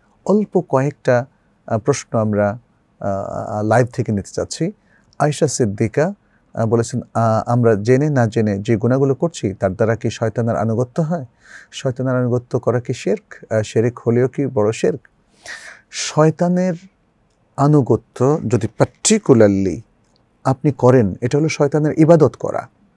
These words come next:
সেটা অবশ্যই বড় শিরক হবে। কিন্তু আরেকটা হচ্ছে শয়তানের প্ররোচনা, শয়তানের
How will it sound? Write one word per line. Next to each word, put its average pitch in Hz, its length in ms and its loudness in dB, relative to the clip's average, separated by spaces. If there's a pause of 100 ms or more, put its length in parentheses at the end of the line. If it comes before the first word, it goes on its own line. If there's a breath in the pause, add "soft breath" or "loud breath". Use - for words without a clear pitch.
(380)
সেটা 170 160 2
অবশ্যই 190 260 4
বড় 127 180 8
শিরক 107 280 0
হবে। - 240 -8 (680 soft breath)
কিন্তু 202 560 8 (640)
আরেকটা 185 380 4
হচ্ছে 202 180 2
শয়তানের 175 460 0 (100)
প্ররোচনা, 139 640 8
শয়তানের 160 480 2